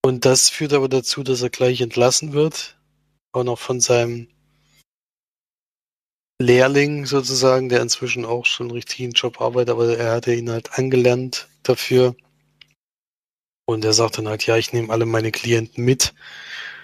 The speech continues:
Aber so einfach ist das leider gar nicht. Am Ende bleibt ihm grad mal einer übrig. Und an den klammert er sich so ein bisschen fest, um das,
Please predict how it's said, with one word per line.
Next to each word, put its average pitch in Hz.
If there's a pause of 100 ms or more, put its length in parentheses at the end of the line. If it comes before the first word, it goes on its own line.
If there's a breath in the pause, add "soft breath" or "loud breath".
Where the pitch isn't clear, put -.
(320 loud breath)
Aber 110
so 110
einfach 113
ist 120
das 123
leider 120
gar 120
nicht. 127
Am 113
Ende 123
bleibt 113
ihm 120
grad 113
mal 113
einer 123
übrig. 147 (960)
Und 123
an 113
den 123
klammert 120
er 120
sich 117
so 120
ein 113
bisschen -
fest, -
um 120
das, -